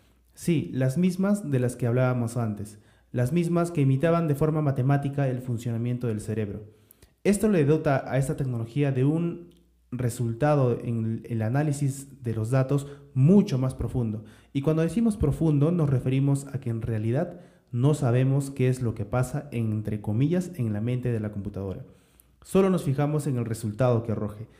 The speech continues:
y a partir de ello, la máquina se perfecciona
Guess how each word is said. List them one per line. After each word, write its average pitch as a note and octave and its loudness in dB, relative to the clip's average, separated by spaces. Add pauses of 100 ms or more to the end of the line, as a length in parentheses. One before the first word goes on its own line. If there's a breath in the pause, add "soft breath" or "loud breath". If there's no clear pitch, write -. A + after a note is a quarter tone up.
(200 soft breath)
y A#2+ 2
a G#2+ 0
partir G#2+ 0
de C#3+ 6
ello, D3+ 0
la A2+ 0
máquina C3 0
se C#3 -6
perfecciona C3+ -2